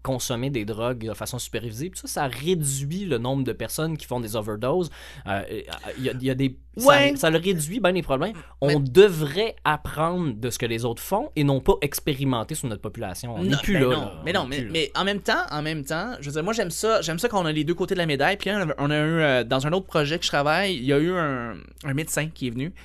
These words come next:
Speaker 2: et qui, euh, a dit que dans le,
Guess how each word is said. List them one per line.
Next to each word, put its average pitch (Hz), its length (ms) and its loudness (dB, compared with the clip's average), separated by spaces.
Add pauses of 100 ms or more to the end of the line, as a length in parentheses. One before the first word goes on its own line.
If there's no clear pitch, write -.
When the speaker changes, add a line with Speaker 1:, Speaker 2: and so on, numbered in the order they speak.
(360)
Speaker 2:
et 135 160 0
qui, 151 420 2
euh, 127 380 6
a 139 120 0
dit 135 220 -4
que - 120 0
dans 147 460 4
le, 117 720 0